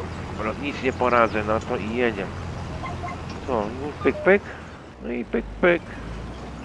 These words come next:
No i pyk, pyk, zadańko skończone. Trwa zapisywanie, nie wyłączaj komputera, srera.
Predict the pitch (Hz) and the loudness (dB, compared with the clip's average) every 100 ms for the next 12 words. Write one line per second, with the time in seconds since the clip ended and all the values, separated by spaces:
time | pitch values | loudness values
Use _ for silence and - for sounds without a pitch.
0 | - - - - - - - - - 165 | -14 -14 -16 -16 -16 -16 -18 -12 -8 -4
1 | 127 107 117 120 - 120 117 - 82 95 | -4 2 4 4 4 4 4 0 2 2
2 | 90 90 82 73 73 - _ 127 110 123 | 4 0 -2 -12 -14 -14 _ -8 -4 -2
3 | 117 107 104 95 _ _ _ _ _ _ | -2 -4 -8 -10 _ _ _ _ _ _
4 | _ _ _ _ _ _ _ _ _ 123 | _ _ _ _ _ _ _ _ _ 0
5 | 117 107 101 104 95 95 104 95 101 95 | 2 0 -2 -6 -8 -6 -4 2 2 2
6 | 92 95 95 92 92 90 92 85 85 80 | 0 0 0 0 -2 -2 -6 -8 -10 -12
7 | 85 - 71 73 73 - 78 76 | -10 -8 -4 -6 -8 -8 -8 -6